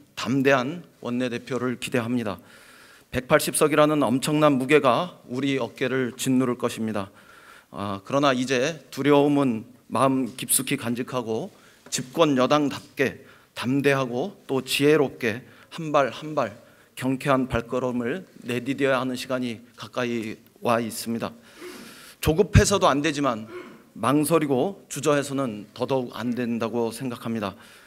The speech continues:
국난의 위기를 국군 융성의 기회로 반전해내는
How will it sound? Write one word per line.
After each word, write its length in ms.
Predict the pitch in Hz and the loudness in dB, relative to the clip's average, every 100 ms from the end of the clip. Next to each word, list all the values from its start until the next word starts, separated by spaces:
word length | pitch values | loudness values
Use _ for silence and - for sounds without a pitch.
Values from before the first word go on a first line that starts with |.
| - - - | -20 -20 -14
국난의 460 | - 143 147 151 139 | -2 4 6 6 4
위기를 500 | 135 147 139 104 107 - _ _ | 2 2 2 0 -6 -20 _ _
국군 340 | - 139 165 135 | -10 -4 -2 2
융성의 640 | 147 147 151 147 131 104 | 2 2 2 4 2 0
기회로 580 | - 143 143 127 170 - - | 0 4 4 4 0 -6 -4
반전해내는 880 | - 156 151 160 151 139 123 104 | 0 2 4 4 4 2 -2 -6